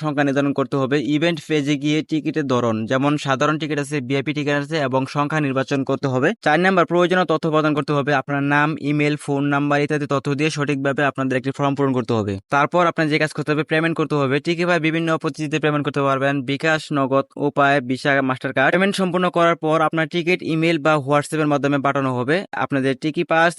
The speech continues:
এর মাধ্যমে টিকিট অ্যাক্সেস করতে পারবেন। টিকিফাই এবং টিকি পাস ফিচারের মাধ্যমে কিন্তু আপনি আপনার টিকিট কিউআর কোড সরাসরি মোবাইল ডিভাইস থেকে অ্যাক্সেস করতে পারবেন এবং প্রিন্ট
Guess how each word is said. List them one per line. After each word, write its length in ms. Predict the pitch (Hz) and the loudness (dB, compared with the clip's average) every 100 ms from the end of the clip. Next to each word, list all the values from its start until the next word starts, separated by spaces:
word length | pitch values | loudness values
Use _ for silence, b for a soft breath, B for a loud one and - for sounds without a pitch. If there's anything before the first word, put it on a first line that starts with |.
| 143 | 0
এর 80 | 147 | 2
মাধ্যমে 280 | 143 139 147 143 | 0 0 -2 -2
টিকিট 260 | 160 175 175 | -2 -2 -2
অ্যাক্সেস 280 | 135 - 139 - | -4 -4 -8 -4
করতে 180 | 135 139 131 | -2 0 0
পারবেন। 260 | 127 147 202 B B - | 2 0 -2 B B -6
টিকিফাই 440 | 156 180 175 170 170 143 | -2 0 0 2 2 2
এবং 140 | 135 143 | 0 -2
টিকি 180 | 160 160 156 | -2 -2 -2
পাস 120 | 156 - | -2 -4
ফিচারের 340 | 147 151 147 147 | -4 0 0 0
মাধ্যমে 240 | 135 143 143 | 0 -2 -2
কিন্তু 160 | 143 139 131 | 0 0 0
আপনি 160 | 143 135 | 0 -2
আপনার 160 | 131 135 | -2 -4
টিকিট 260 | 160 156 160 143 | -4 -4 -4 -2
কিউআর 260 | 151 151 139 | 0 0 -2
কোড 140 | 156 151 | -4 -4
সরাসরি 360 | 151 147 160 165 156 | 0 -2 0 -2 0
মোবাইল 180 | 139 143 | 0 0
ডিভাইস 180 | 139 143 - | 0 -2 -2
থেকে 120 | 139 | -2
অ্যাক্সেস 220 | 135 - - | -2 -4 -6
করতে 160 | 123 113 | -6 -2
পারবেন 240 | 113 107 101 B B B 123 | -2 -2 -6 B B B 0
এবং 140 | 131 147 - | 2 2 0
প্রিন্ট 240 | 156 151 | 0 0